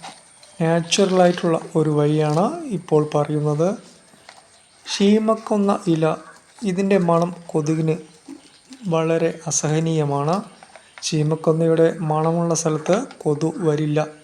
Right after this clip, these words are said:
നിങ്ങൾ പറമ്പിൽ നിന്നും ശീമക്കൊന്ന ഇല ഒടിച്ചെടുത്ത് കൊതു വരുന്ന സ്ഥലങ്ങളിൽ അത് ഇലകൾ പീയണം.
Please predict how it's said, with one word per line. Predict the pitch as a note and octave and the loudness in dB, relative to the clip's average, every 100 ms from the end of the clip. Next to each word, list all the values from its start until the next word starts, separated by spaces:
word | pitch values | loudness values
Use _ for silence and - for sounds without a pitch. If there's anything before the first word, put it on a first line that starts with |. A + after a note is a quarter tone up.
| - _ _ - - _ - - - - | -20 _ _ -20 -20 _ -20 -20 -14 -6
നിങ്ങൾ | G3 G3+ G3+ - - - - | 0 2 0 -8 -20 -20 -4
പറമ്പിൽ | E3+ E3+ E3 F3 F3+ | 0 0 0 0 0
നിന്നും | F3 F3 F3+ - | 0 -4 -8 -8
ശീമക്കൊന്ന | - E3 D#3 D#3+ E3 - E3 D#3 D#3+ D#3 | -4 -2 -2 -4 -6 -6 -4 -2 0 0
ഇല | D#3 G3+ - - - _ _ _ _ _ _ _ _ _ E3+ | 0 -2 -8 -20 -20 _ _ _ _ _ _ _ _ _ 0
ഒടിച്ചെടുത്ത് | D#3 D3+ D3+ E3+ D3 C#3+ - A3+ - - - _ _ _ - G4+ G#4 D#4 C#4+ - - _ - F#3+ - - - | 2 0 -2 -2 -2 -2 -2 -2 -4 -16 -20 _ _ _ -18 -14 -12 -14 -14 -16 -20 _ -14 -12 -12 -8 0
കൊതു | D#3+ E3 F3+ - | 2 2 2 2
വരുന്ന | D#3+ D#3 D3+ D#3 | 0 2 0 0
സ്ഥലങ്ങളിൽ | D#3 D3 D3 D3 E3 G#3 - _ _ _ _ _ _ - | 0 0 0 0 -2 -4 -12 _ _ _ _ _ _ -4
അത് | C#3+ E3 E3+ - - _ E3+ | 0 0 -2 -10 -20 _ 0
ഇലകൾ | D#3+ E3+ F#3+ F#3 F#3+ - | 2 2 2 -2 -4 -2
പീയണം. | D#3+ F3+ F#3 E3 C3 | 0 2 2 0 -2